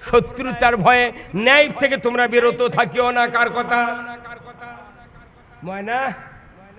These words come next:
সূরা মায়দার আট নম্বর আয়াত বাড়ির যা পড়ে দেখবেন, একটার যদি অর্থ এদিক ওদিক হয়, জীবনে ওয়াজ করিব না। কিন্তু ভোটের কথা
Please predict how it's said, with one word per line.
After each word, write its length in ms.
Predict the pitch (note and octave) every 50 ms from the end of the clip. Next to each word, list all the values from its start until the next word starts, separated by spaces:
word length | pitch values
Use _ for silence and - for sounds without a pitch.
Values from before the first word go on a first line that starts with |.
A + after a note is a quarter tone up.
| - - - - - - -
সূরা 200 | - A3 A#3+ B3
মায়দার 360 | B3 B3 A#3 A#3+ A3+ A#3+ A#3+ A#3+
আট 260 | A#3 A3 - - A#3+
নম্বর 180 | A#3+ A#3+ A#3
আয়াত 160 | A#3 A3+ A3+ G3
বাড়ির 320 | F#3 A3+ A3 A3+ G#3 F3+
যা 100 | A#3 A3+
পড়ে 260 | E3+ D#3+ G#3+ A#3 A#3+
দেখবেন, 420 | G3+ A#3 A3 - A3+ A#3+ A#3 G#3+ E3+ - - - - - -
একটার 600 | A#3+ C#4 D4 C#4 - - - - D#4+ D#4 D4+ C#4+
যদি 160 | C#4+ D#4 D4+ D4+
অর্থ 360 | C#4 C4+ D4 C#4+ D4 C#4 D4
এদিক 340 | D4+ D4 B3+ B3 C#4 A#3+ C4+
ওদিক 200 | C4 B3+ C#4 G#3+
হয়, 320 | G3+ C#4 C#4+ C#4 B3+ G#3 - - - - - D#3+ C3+ C#3+
জীবনে 380 | C4+ D4 C#4 C#4+ D4 C#4+ C#4+
ওয়াজ 400 | C#4+ C#4 C#4 C4+ C#4 C4+ C4+ - - - - B3+
করিব 640 | C4+ C4 B3+ C4 B3 A3 A#3+ B3 B3+ B3 A3+ F#3+ D#3+ F#3
না। 220 | A#3+ G3+ F3+ E3 D3 C3 - - - - - - - - - - - - - G3+ F3+ E3 D3 - - - - _ _ - - - _ _ _ _ _ - - _ _ _ _ _ _ _ _ _ -
কিন্তু 260 | B3 B3+ G3+ C4+ C4
ভোটের 380 | G3+ D3 F3+ A3+ - D4 D4 C#4+ C#4+
কথা 480 | C#4+ C#4+ C#4+ D4+ D4 D4 C#4+ C4+ C4+